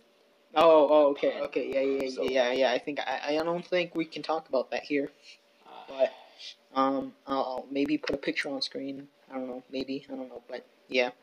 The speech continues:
Speaker 1: Let's just say things
Speaker 2: he
Speaker 1: got
Speaker 2: just said he put his, my pen in the private area and just trying to get me to grab it.
Speaker 1: Yeah, and, and, uh,
Speaker 2: And I
Speaker 1: I'd say
Speaker 2: don't
Speaker 1: there was a lot of, um, sound effects that were
Speaker 2: Yeah.
Speaker 1: made.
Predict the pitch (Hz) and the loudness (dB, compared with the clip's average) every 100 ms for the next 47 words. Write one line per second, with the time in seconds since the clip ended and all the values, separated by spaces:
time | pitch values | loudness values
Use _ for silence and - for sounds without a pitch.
0 | _ _ - - 147 151 143 147 160 160 | _ _ -20 -10 -4 2 2 2 -2 -2
1 | 156 - 139 - - 170 - _ - 170 | -2 -2 0 -2 -2 -4 -4 _ -6 -4
2 | - 247 339 - _ _ - - - _ | 2 4 4 0 _ _ -2 -2 -4 _
3 | _ _ _ _ _ _ - 127 - - | _ _ _ _ _ _ 0 0 0 0
4 | 160 101 - 107 107 - 120 123 - 113 | 0 0 -6 -6 -4 4 4 4 0 2
5 | 101 - - - - 110 113 135 - 123 | 2 0 -6 -10 -14 -8 -4 -4 -4 -4
6 | 123 113 - 117 110 113 98 - 107 101 | -4 -4 -2 0 0 -2 -6 2 4 4
7 | 107 - _ _ _ _ _ - 135 131 | 0 -8 _ _ _ _ _ -12 -2 0
8 | 131 135 _ _ _ - 135 127 127 127 | 0 -4 _ _ _ -14 -10 -8 -10 -6
9 | 123 127 _ _ _ _ _ - 139 156 | -8 -8 _ _ _ _ _ -4 4 4
10 | 175 160 156 143 131 139 139 135 127 127 | 6 4 4 2 2 2 0 -4 -8 -10
11 | _ _ _ _ _ - 156 151 143 - | _ _ _ _ _ -2 2 2 2 -6
12 | - - - - 135 - _ _ _ 131 | -6 -4 -6 -2 -4 -4 _ _ _ -10
13 | 123 - - - - 143 127 117 | -10 -12 -20 -20 -18 -8 -6 -6